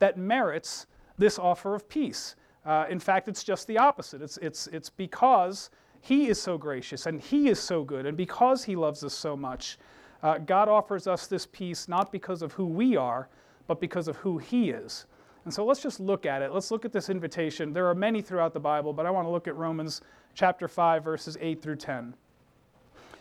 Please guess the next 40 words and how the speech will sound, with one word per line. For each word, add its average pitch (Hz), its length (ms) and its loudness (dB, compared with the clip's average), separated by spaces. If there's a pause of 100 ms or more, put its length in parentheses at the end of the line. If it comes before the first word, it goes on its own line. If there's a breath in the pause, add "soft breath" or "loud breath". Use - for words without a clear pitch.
(240 loud breath)
"But 160 160 -4
God 233 260 6
demonstrates 233 560 2
his 170 140 -4
own 220 300 4
love 196 260 4
toward 180 280 0
us, 131 440 -6 (720 loud breath)
in 277 200 6
that 160 280 4
while 214 280 6
we 254 120 0
were 175 140 -4
yet 196 300 4
sinners, 143 480 -4
Christ 185 500 -2
died 170 280 2
for 160 180 -6
us. - 380 -6 (580 soft breath)
Much 226 320 4
more 226 320 8
then, 139 320 -2
having 180 340 0
now 214 240 4
been 190 220 0
justified 196 720 2
by 190 260 6
his 202 240 -2
blood, 151 400 -8
we 160 160 -4
shall 170 220 2
be 160 160 -4
saved 165 580 0
from 156 260 -4
the 151 80 -6
wrath 170 420 2
of 151 200 -8
God 160 380 2
through 190 440 0
him. 127 440 -4